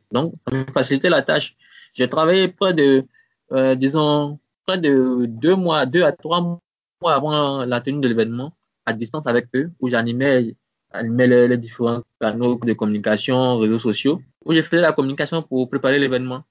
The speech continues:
Et en même temps, j'essaie de les représenter ici. Donc, si vous partez sur Facebook, vous tapez, euh, Initiative for Africa,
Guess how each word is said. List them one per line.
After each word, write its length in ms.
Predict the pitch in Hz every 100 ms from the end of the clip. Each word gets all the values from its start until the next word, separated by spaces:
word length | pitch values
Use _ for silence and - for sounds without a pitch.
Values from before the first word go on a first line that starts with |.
| _ -
Et 320 | 113 113 117
en 60 |
même 140 | 117 143
temps, 240 | 147 139
j'essaie 360 | 120 113 107 131
de 160 | 127 117
les 460 | 110 110 104 117
représenter 640 | 110 110 110 107 131 131 160 _ -
ici. 320 | 117 - 120 - _ _ -
Donc, 260 | 107 101 - _ _ _ _
si 180 | _ -
vous 280 | 143 147 139 -
partez 240 | 123 143
sur 180 | 139 135
Facebook, 380 | 147 131 139 131
vous 140 | 120
tapez, 440 | 117 107 127 120 107
euh, 280 | 104 107 101 - 78 67 _
Initiative 440 | 117 107 113 110 123
for 140 | 113
Africa, 480 | 110 143 143 190